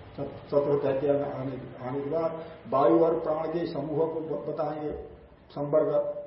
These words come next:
सूत्रात्मा। तो यहाँ विशेष उपासना क्या है? पहले तृतीय अध्याय में भी, अठारहवें खंड में इसकी उपासना हो चुकी है अष्टादश खंड में,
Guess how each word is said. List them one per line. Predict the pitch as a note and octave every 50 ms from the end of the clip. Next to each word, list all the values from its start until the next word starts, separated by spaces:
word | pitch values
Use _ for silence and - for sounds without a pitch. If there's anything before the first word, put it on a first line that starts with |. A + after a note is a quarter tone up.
| - -
सूत्रात्मा। | - C#3+ C#3 C#3+ C#3+ - - - - C#3+ - - - - - - - - - - - - - -
तो | B2
यहाँ | B2 C3 C3+ C#3+
विशेष | C#3 B2+ B2 A#2 - - C3+ C#3+ - -
उपासना | - - - - - - - - -
क्या | - - - -
है? | - - -
पहले | - - F3+ G3 F#3+ F#3+
तृतीय | F#3+ F#3 F#3+ F#3 - F#3+
अध्याय | G3 F#3+ F3+ F#3 F#3 F#3 F#3
में | F3+ F#3 F#3+ F3+
भी, | F#3+ F#3 F#3 - - - - - -
अठारहवें | C3 C#3 D#3 D#3 E3 F3+ F3+ F3 F3+
खंड | D#3+ E3 F3+ F3+
में | F3+ D#3+
इसकी | - - D#3
उपासना | - F3+ E3+ D#3+ - F3+ E3+
हो | D#3 - D3 E3 - - -
चुकी | F3+ F3 E3+
है | E3 D#3+
अष्टादश | D#3+ - - D#3+ D3 D3 D3 -
खंड | - C#3+ -
में, | - - - - -